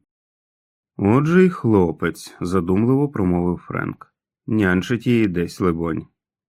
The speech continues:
Мозкоправ міг подати таку ідею, він, далебі, не тупий, треба віддати йому належне". Террі не відповів. У думках він був поділений навпіл.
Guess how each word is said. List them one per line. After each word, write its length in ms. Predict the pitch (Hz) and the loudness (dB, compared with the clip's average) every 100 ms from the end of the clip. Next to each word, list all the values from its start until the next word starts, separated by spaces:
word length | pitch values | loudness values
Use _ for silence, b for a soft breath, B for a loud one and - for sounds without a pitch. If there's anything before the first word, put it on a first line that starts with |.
| - | 0
Мозкоправ 640 | 170 151 165 151 165 156 | 2 2 0 0 2 4
міг 220 | 139 123 | 4 2
подати 440 | - 131 143 123 104 | 2 0 2 2 0
таку 300 | - - 117 | 0 0 0
ідею, 540 | 113 104 82 80 90 - 147 | 0 2 2 2 -2 -6 -4
він, 260 | 143 151 | 2 2
далебі, 400 | 147 143 147 151 | 2 2 4 6
не 120 | 156 | 6
тупий, 500 | 151 165 147 98 80 - _ | 4 0 2 2 0 -4 _
треба 340 | 104 101 110 | -2 2 0
віддати 420 | 113 107 92 101 | 0 0 0 2
йому 180 | 98 98 | 2 2
належне". 560 | 107 95 76 78 78 - _ _ _ _ _ _ _ _ _ _ | 2 0 -2 -6 -10 -10 _ _ _ _ _ _ _ _ _ _
Террі 280 | 120 151 180 | 4 6 6
не 120 | 165 | 4
відповів. 600 | 151 147 117 90 85 82 - - | 2 0 -2 0 -2 -4 -10 -6
У 100 | 95 | 0
думках 540 | 107 110 147 147 - | 2 2 2 0 0
він 220 | 107 110 | 2 2
був 320 | 110 107 95 | 2 2 2
поділений 460 | 107 104 110 110 123 | 0 2 2 4 4
навпіл. 540 | 120 85 78 87 80 | 2 0 -2 -4 -4